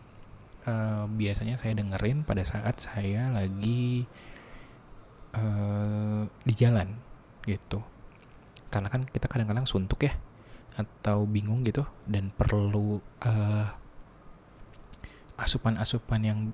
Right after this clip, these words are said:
bergizi untuk kepala kita gitu ya, untuk bisa coba menyelesaikan masalah di kantor atau di kerjaan. Kalau, mungkin kalau baca buku,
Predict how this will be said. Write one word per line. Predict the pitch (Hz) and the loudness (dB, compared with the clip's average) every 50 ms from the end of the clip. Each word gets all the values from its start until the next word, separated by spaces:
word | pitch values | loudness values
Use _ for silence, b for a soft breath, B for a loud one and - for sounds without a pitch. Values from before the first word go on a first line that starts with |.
| - - | -6 0
bergizi | - 123 120 117 113 110 107 101 107 123 135 | 4 4 4 6 6 4 4 4 4 2 2
untuk | 120 123 117 - - - | 2 0 -2 -2 -2 -2
kepala | - - 110 104 104 104 - | 0 0 2 2 2 0 0
kita | - - - - - 117 127 123 | 0 -2 -2 0 2 0 2 0
gitu | 120 - 117 117 131 | 0 0 2 0 0
ya, | 139 - - - | -2 -4 -8 -8
untuk | 104 101 - - - | -6 -6 -6 -4 -2
bisa | 107 101 - - - 110 104 101 98 104 104 - B B B B B B B B B B B - | -2 -2 0 2 2 2 4 4 4 2 0 -2 B B B B B B B B B B B 0
coba | - 117 107 104 104 104 104 104 104 107 107 107 110 107 104 - - - | 4 4 6 6 4 2 0 -2 0 2 4 4 4 4 2 -2 -6 -4
menyelesaikan | 113 113 110 110 104 104 101 - - 104 104 - - 110 | -2 0 0 2 2 0 0 0 0 -2 -2 -2 -2 -2
masalah | 107 107 104 101 - 101 98 104 113 120 - - - - - - - - - - - - - - - - - - - | 0 0 0 0 2 2 2 2 2 2 0 -4 -6 -6 -12 -12 -16 -20 -20 -20 -20 -20 -20 -16 -16 -16 -10 -2 2
di | 117 117 113 107 107 107 | 4 4 6 4 4 2
kantor | - - - 104 98 101 - 123 - 127 | 0 0 -2 -2 -2 0 0 0 0 0
atau | 117 120 107 | 0 0 -2
di | - - | 0 6
kerjaan. | - - 110 104 98 101 - 113 127 143 156 - - - - B B B B B B B B B B B - | 6 6 6 6 2 2 2 0 0 0 0 -4 -10 -20 -20 B B B B B B B B B B B 2
Kalau, | - 104 101 104 101 101 104 104 104 107 110 - - - - - - - - | 4 4 4 4 4 2 2 2 2 0 0 -2 -4 -10 -20 -20 -20 -16 -12
mungkin | - - - - 131 131 | -10 -4 2 2 2 2
kalau | 127 - 113 110 107 | 4 2 4 4 4
baca | 104 107 101 - - - 107 | 4 2 0 2 0 -2 0
buku, | 104 101 98 - - - 127 131 - | 0 0 -2 -2 0 2 4 4 2